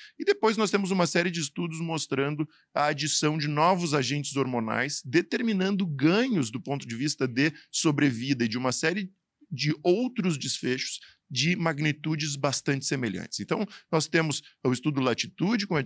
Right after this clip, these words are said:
com a adição de abiraterona, temos o braço do Stampede, que também avaliou a adição de, de abiraterona,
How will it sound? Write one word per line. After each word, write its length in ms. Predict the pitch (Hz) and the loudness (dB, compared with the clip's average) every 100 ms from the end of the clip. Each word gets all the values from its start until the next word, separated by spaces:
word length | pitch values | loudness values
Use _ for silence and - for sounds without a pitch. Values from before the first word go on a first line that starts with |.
| - | -4
com 160 | 131 | -2
a 40 | 120 | -2
adição 420 | 110 - 123 123 | 0 -2 -2 -2
de 200 | 110 117 | -2 0
abiraterona, 840 | 107 104 107 98 98 95 123 180 180 | 0 0 0 -2 -4 -2 0 0 0
temos 280 | 120 101 | -2 -4
o 40 | 107 | -2
braço 300 | 107 117 - | 0 -2 -2
do 60 | |
Stampede, 600 | 107 117 104 - - 95 | -4 -2 -4 -2 -2 -2
que 100 | - | -6
também 300 | - 110 113 | -4 -2 0
avaliou 360 | 117 101 98 107 | 0 -2 -2 -2
a 20 | |
adição 340 | 104 - 107 104 | -2 -4 -6 -6
de, 160 | 101 | -8
de 140 | 98 107 | -4 -4
abiraterona, 800 | 92 92 92 92 101 127 160 | -2 -4 -6 -6 -4 -2 -2